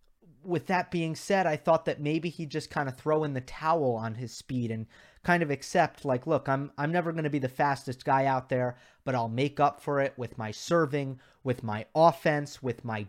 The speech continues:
dictating tennis." And that's what, ha-, what I anticipated Andrei Rublev's mindset might be. He proved me wrong,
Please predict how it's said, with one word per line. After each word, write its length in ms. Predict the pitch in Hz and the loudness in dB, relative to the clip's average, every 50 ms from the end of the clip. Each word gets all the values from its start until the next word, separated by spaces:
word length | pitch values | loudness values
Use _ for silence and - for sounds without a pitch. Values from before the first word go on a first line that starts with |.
| - - | -6 -2
dictating 640 | 165 170 - - - - 165 151 143 143 139 131 | -2 -2 -2 -4 -6 -2 0 0 0 0 -2 -4
tennis." 480 | - - 151 139 139 139 131 - - - - - - - - - | -6 -4 -4 -2 -2 -4 -6 -8 -12 -18 -20 -20 -20 -20 -14 -8
And 120 | 127 127 139 | -2 0 0
that's 300 | 160 165 175 - - - | 2 0 0 -4 -4 -2
what, 320 | 156 147 143 135 - - _ - | 2 2 2 2 0 -4 _ -10
ha-, 220 | - - 139 - | -6 -6 -6 -4
what 200 | - 143 143 143 - | -2 -2 -2 0 0
I 240 | 151 170 196 208 190 | 0 0 0 0 0
anticipated 800 | 160 147 127 - - 135 - - - - - 127 123 123 120 127 | -2 -4 -4 -6 -8 -8 -8 -10 -10 -6 -4 -2 -2 -2 0 0
Andrei 320 | 127 131 127 131 127 120 | 0 -2 -2 -2 -2 -2
Rublev's 420 | 120 123 127 120 123 117 107 - | -2 -2 -2 -2 -2 -4 -6 -6
mindset 460 | - 120 117 117 113 - - 113 - - | -4 -4 -4 -4 -4 -6 -6 -8 -6 -6
might 280 | 117 120 135 131 - - | -4 -4 -4 -4 -6 -8
be. 220 | 120 107 104 98 - - - - _ _ _ _ _ | -8 -8 -8 -10 -12 -18 -20 -20 _ _ _ _ _
He 220 | _ - - 175 160 | _ -8 -6 -6 -4
proved 320 | - 175 180 180 - - | 0 0 0 0 2 0
me 100 | 156 139 | -2 0
wrong, 600 | 131 131 143 160 156 143 127 120 117 113 113 113 | 2 4 6 6 8 6 6 4 0 -2 -4 -8